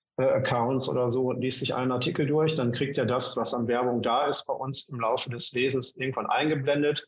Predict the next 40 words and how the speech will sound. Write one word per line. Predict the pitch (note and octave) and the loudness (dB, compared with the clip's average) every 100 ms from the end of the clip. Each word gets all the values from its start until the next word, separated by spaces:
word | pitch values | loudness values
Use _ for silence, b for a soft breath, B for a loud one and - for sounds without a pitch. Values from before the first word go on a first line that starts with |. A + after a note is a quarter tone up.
| _ - | _ -4
Nicht | C3+ - | -2 0
so, | B2+ | 2
dass | A#2+ | 2
er | A#2+ | 0
total | A#2+ B2 A#2 | 0 0 0
genervt | A2 A2 A2 - | 2 2 0 -2
abbricht, | A2+ - C3 C3+ - - B B - | -6 -4 -2 -2 -2 -10 B B -6
sondern | C3 A#2+ | 0 2
das | A#2 B2+ | 2 2
machen | A#2+ A#2 | 2 2
wir | |
ganz | A2 A2 A2 A#2+ | 2 0 0 0
leseverträglich. | C3 D3 B2 - C#3 - C3 C3+ - B B B _ - | 0 0 0 -2 -4 -2 -2 -2 -6 B B B _ -2
Und | A#2+ | 0
dann | A#2 B2+ - - A#2 | 2 0 0 -2 0
wird | C#3 | 0
da | C#3 | 2
nicht | C3 C3 | 0 0
groß | C3+ C3+ | 0 0
unterschieden, | C#3 B2+ A#2+ C3 C3+ A#2+ A2 A2 | 0 0 0 0 2 2 0 -2
ist | B2 - C3 | 0 0 2
der | A#2 | 2
jetzt, | A#2+ A#2 - - | 0 0 -4 -2
äh, | |
über | B2 B2 A#2+ A2+ | -4 -2 0 0
den | A2 | 0
Pop-Artikel, | A#2+ C#3 C3 C#3 C3 C3 B2+ | 0 0 0 -2 0 0 -2
äh, | - D3+ D#3 D#3 | -6 -6 -4 -4
auf | D#3 - D#3 | -4 -4 -4
die | C#3 | -2
Seite | C3 B2 B2+ | 0 0 0
gekommen | A2+ - B2 A#2 | -2 -2 0 0
oder | A2+ A#2 A#2+ A2 | 0 -2 0 0
über | A2 | -2
klassische | A2 B2+ - - A#2 | -2 -2 -2 -2 -2
Musik | A#2 A#2 A#2+ | -2 -2 -2
oder | A2 A2+ | -2 -2
über | G#2+ | -2
die | G#2+ | -6
Kunst. | A2+ A#2+ G#2+ F#2+ - - | -4 -2 -2 -2 -4 -6